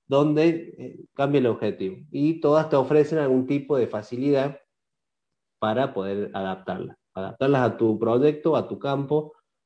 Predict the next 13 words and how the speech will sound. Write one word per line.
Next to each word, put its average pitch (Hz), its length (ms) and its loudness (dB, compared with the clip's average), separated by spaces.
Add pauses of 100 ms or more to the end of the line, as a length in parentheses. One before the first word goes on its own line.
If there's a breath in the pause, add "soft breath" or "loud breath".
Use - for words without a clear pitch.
de 98 100 0
decir, 95 240 0
bueno, 92 380 -2
eh, 92 180 -4
si 107 140 -2
no, 107 180 2 (280)
tenemos 131 440 0
que, 110 380 0 (260)
si 117 140 0
somos 135 300 0
asesores 127 480 0
y - 20 2
necesitamos, 120 760 -4